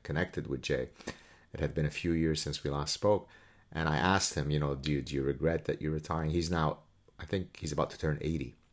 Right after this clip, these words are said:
And he's been incredibly productive all the way till, till now. And, uh, I've always admired him for that, right? I mean, he's,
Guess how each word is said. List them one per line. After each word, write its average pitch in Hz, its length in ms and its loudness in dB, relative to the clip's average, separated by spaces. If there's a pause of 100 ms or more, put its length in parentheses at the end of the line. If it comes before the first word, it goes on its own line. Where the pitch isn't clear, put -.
(680)
And 98 140 4
he's 92 100 8
been 87 160 8
incredibly 85 560 6
productive 78 560 0
all 92 280 6
the 82 100 2
way 82 260 6
till, 76 320 0
till 71 260 -6
now. 78 440 0 (680)
And, 78 380 2
uh, 78 100 4
I've 80 140 2
always 110 300 8
admired 98 380 4
him 73 120 0
for 67 140 -4
that, 60 180 0
right? 82 180 4
I 85 40 0
mean, 76 140 2
he's, 90 360 -2